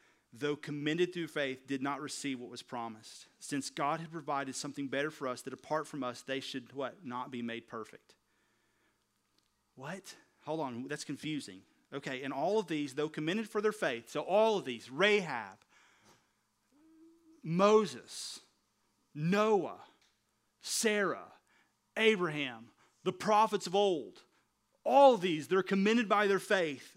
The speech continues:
but they did not receive what was promised. What? At the end of their life, though they died, there still was not the final, what? Picture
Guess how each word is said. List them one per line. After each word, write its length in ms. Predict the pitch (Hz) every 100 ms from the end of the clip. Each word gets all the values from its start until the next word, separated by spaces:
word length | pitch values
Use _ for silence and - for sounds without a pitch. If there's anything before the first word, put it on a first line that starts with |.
| -
but 200 | 160 175
they 140 | 196
did 240 | 165 196 226
not 180 | 226 202
receive 420 | 185 - 202 175
what 140 | 185
was 100 | 175
promised. 580 | - 185 175 117 - -
What? 420 | 147 214 247 - - _ _ _ _ _ _ _ _ _ _ _ _ _ -
At 140 | 151
the 220 | 156 165
end 140 | 190 208
of 80 | 196
their 160 | 208
life, 640 | 196 180 120 107 - - - _ _ _ _ _ _ _ _ _ _ _ _ _ _ _ _ -
though 360 | 123 156 170
they 220 | 185 190
died, 540 | 185 175 147 90 - - _ _ _ _ _
there 240 | 131 131 151
still 480 | - - 180 190
was 160 | 190 147
not 240 | 160 160
the 60 | 143
final, 500 | - 139 151 160 151 _
what? 240 | 151 123 _ _ _ _ -
Picture 560 | 196 - - 113 113